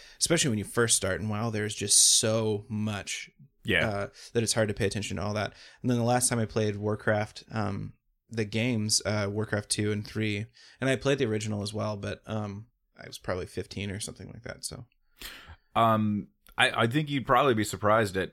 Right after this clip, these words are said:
Speaker 2: how new the game is, uh, like World of Warcraft is, um, for new players now, because Cataclysm, they kind of restructured a lot of the, the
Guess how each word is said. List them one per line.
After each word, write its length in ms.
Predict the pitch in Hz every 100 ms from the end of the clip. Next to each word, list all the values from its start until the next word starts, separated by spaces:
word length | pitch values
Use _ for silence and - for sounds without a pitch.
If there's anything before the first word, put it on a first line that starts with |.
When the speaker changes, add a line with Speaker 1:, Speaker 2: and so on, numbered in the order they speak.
| _
Speaker 2:
how 340 | - 107 104
new 320 | 95 90 95 98
the 80 | 90
game 280 | 98 92
is, 560 | 87 90 92 82 - - _ _ _ 82
uh, 80 | -
like 180 | 104 90
World 240 | 98 107
of 60 | 98
Warcraft 420 | 87 82 85 82
is, 320 | 92 82 80 -
um, 320 | 87 85 82
for 160 | - 92
new 100 | 87
players 320 | 98 87 85
now, 340 | 87 90 98
because 520 | 82 80 87 82 - 87 71
Cataclysm, 680 | - 98 107 110 95 95 90
they 120 | 90
kind 220 | 85 95 90
of 320 | 80 - - - - - - - - - - - _ - - _ _ _ _ _ - -
restructured 1900 | 98 98 101 101 98 95 - _ _ _ _ - - - 101 - - 104 104
a 80 |
lot 260 | 90 90 92
of 100 | 87
the, 460 | 90 90 87 87 -
the 480 | 69 92 82 82 85